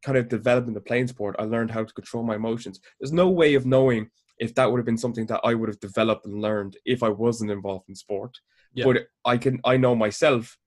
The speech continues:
Speaker 1: that is something I learned from playing sport.
Speaker 2: Yeah.
Speaker 1: And so it's, it is,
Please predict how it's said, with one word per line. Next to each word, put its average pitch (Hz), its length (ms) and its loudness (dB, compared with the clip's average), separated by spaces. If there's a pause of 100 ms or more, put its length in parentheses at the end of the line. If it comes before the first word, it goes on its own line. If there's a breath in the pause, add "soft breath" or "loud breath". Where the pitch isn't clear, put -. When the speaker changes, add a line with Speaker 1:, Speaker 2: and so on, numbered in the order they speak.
(140)
Speaker 1:
that 127 160 2
is 117 160 0
something 113 280 -2
I 113 80 0
learned 113 380 0
from 117 260 -4
playing 101 340 -6
sport. 101 460 -4 (320 loud breath)
Speaker 2:
Yeah. 117 160 -4
Speaker 1:
And 110 380 2
so 139 360 0
it's, 131 260 -4
it 147 80 4
is, 143 460 2